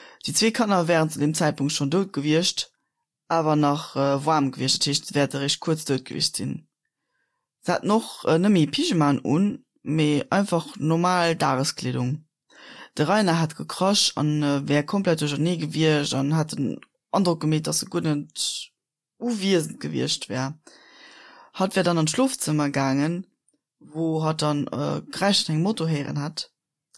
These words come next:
und nimmer den Auto noch wasch fahren hören hat. Naja, kurzer Zeit wär den, äh, wär ein Auto da rumkommen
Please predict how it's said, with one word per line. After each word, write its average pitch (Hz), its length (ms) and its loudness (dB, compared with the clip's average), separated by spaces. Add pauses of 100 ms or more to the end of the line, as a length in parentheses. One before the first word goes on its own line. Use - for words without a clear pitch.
(160)
und 160 180 2
nimmer 185 180 4
den 160 180 4
Auto 151 240 0
noch 135 400 -4
wasch - 500 -2
fahren 139 360 -6
hören 143 260 -8
hat. - 240 -14 (600)
Naja, 185 240 2
kurzer 190 380 0
Zeit 160 400 2
wär 147 100 6
den, 139 380 2
äh, 139 420 0
wär 147 140 0
ein 143 100 2
Auto 160 220 0
da 139 120 0
rumkommen 190 760 0